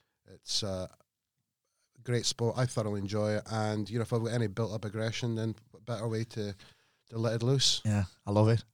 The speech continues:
Speaker 2: Tommy Sutherland, where can the guys find more about what you're doing, what, what you're up to, um, more about Tommy Time Bomb? <laughs>
Speaker 1: Um, well, you can email me. It's quite simple.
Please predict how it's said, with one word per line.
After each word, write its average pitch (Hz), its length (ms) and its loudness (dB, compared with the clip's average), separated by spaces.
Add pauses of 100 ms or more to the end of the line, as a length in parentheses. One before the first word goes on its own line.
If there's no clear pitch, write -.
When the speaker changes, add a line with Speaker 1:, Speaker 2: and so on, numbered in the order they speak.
(120)
Speaker 2:
Tommy 196 460 10
Sutherland, 151 560 4
where 147 220 10
can 151 140 8
the 147 60 10
guys 135 280 12
find 127 220 10
more 123 200 12
about 117 300 10
what 120 220 4
you're 110 80 6
doing, 127 420 12
what, 120 200 8
what 120 160 8
you're 120 160 10
up - 120 4
to, 127 340 10 (560)
um, 113 380 8 (320)
more 123 200 10
about 120 200 8
Tommy 113 240 10
Time 127 280 12
Bomb? 143 280 12
<laughs> - 40 -10 (1800)
Speaker 1:
Um, 120 800 8
well, 294 320 10
you 135 60 8
can 165 160 6
email 165 360 10
me. 143 120 10
It's 135 100 4
quite 143 200 4
simple. 127 380 4